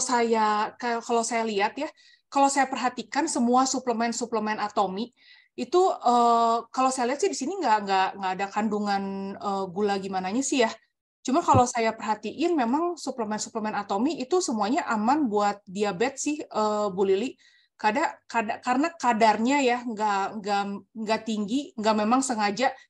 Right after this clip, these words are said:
ditambahkan gitu ya. Eh, even yang hemohim juga ya, walaupun ada, tapi kan semua juga si gulanya tuh natural segala macam. Tapi kalau saya lihat di sini tuh nggak, nggak ada, eh, kandungannya ya, nggak ada kandungannya. Cuma nanti saya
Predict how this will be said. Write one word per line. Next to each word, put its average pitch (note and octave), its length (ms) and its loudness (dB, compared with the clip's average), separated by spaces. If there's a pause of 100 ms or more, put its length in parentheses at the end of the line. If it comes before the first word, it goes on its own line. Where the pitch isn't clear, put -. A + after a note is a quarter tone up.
(100)
ditambahkan A#3 800 0
gitu A3 240 -4
ya. - 20 0 (640)
Eh, G#3+ 280 0 (100)
even C#4+ 260 0
yang A3+ 140 2
hemohim A3 420 2
juga G#3+ 320 2
ya, A#3+ 180 -2
walaupun G3+ 440 -4
ada, G3+ 340 0 (320)
tapi B3+ 320 -4
kan F4 80 0
semua B3+ 380 -2
juga G#3+ 180 0
si G#3+ 380 -4
gulanya A3 420 0
tuh D#4+ 220 -2
natural A3+ 480 -2
segala G#3 180 -6
macam. G3+ 320 -6
Tapi A3+ 220 -10
kalau B3+ 160 2
saya A3+ 240 -4
lihat C4 160 -4
di A#3+ 160 -6
sini A3 240 -4
tuh F4+ 160 -2
nggak, F3+ 240 4 (160)
nggak E3+ 240 -4
ada, F3 300 -2 (720)
eh, F#3 320 -2
kandungannya G#3 640 -2
ya, E3+ 40 -12 (220)
nggak G3 140 -6
ada F#3 80 -4
kandungannya. F#3+ 400 -6
Cuma A#3+ 160 0
nanti C4 160 0
saya C4 180 0